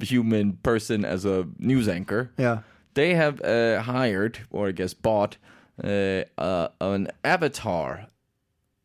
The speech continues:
Speaker 2: What?
Speaker 1: An avatar.
Speaker 2: Okay.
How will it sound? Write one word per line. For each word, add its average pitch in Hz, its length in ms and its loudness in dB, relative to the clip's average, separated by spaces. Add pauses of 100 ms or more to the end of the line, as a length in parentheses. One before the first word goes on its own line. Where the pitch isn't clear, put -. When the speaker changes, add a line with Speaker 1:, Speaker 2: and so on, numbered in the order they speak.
(540)
Speaker 2:
What? 170 220 2 (1000)
Speaker 1:
An 120 180 0
avatar. 104 760 -4
Speaker 2:
Okay. 131 440 0